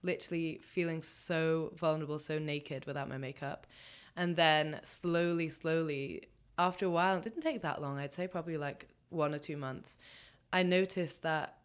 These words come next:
before, at the start of the journey, when I was talking to someone, all I would be thinking was, "Oh my God, they're looking at my face and they're, they're thinking I don't look nice," or whatever. Um, and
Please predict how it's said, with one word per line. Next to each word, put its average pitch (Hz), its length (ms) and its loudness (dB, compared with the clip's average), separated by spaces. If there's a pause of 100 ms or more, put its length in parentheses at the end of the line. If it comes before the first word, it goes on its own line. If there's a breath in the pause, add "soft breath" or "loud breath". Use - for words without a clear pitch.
(500)
before, 175 960 0
at - 100 -4
the 170 60 -10
start 185 260 2
of 175 40 -4
the 180 80 0
journey, 170 380 0
when 156 140 2
I 160 80 2
was 165 100 -2
talking 180 300 0
to 156 100 -10
someone, 143 440 -6 (420 loud breath)
all 185 200 8
I 175 80 6
would 170 140 2
be 175 80 -4
thinking 160 380 -2
was, 147 240 -2
"Oh 165 80 -2
my 160 100 2
God, 147 140 0
they're 143 100 0
looking 147 240 -4
at 143 40 -4
my 139 60 -4
face 139 280 -6
and 143 100 -6
they're, 135 80 -8 (160)
they're 135 120 -4
thinking 139 340 -6
I 143 80 -6
don't - 180 -6
look - 120 -8
nice," 180 320 -2
or 151 40 -4
whatever. 151 440 0 (360 loud breath)
Um, 151 440 -2 (360)
and 170 180 0